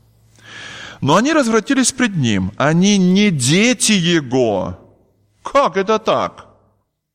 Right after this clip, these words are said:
Ведь в своё время, когда Бог выводил народа Израиля, это книга Второзакония, чтобы мы понимали.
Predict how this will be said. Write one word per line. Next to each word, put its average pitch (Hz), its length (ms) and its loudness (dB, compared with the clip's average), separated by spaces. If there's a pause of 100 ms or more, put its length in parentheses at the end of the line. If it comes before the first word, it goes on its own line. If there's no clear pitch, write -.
(1160)
Ведь 135 140 -2
в - 40 -6
своё 311 260 0
время, 269 280 0
когда 147 360 -2
Бог 165 300 -2
выводил 131 440 -2
народа 139 380 0
Израиля, 95 240 -2
это 180 100 -6
книга 254 240 -4
Второзакония, 240 600 -2
чтобы 156 200 -4
мы 165 60 -2
понимали. 165 520 -4